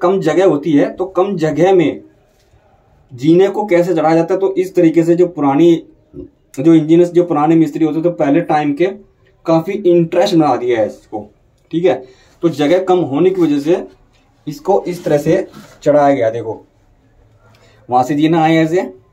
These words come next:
और ऐसे, इसको जैसे इसकी चौड़ाई just दो ही feet है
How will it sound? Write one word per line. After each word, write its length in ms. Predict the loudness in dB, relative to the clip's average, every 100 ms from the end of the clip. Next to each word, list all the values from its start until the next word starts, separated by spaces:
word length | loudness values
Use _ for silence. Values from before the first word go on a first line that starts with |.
| _ _ _ _ _ _
और 200 | -4 -2 0
ऐसे, 220 | 0 0
इसको 160 | -4 -4
जैसे 240 | -2 -4
इसकी 160 | -6 -6
चौड़ाई 260 | -4 -2
just 220 | -2 -6
दो 200 | -4 0 2
ही 120 | 2
feet 220 | 2 0
है 120 | -4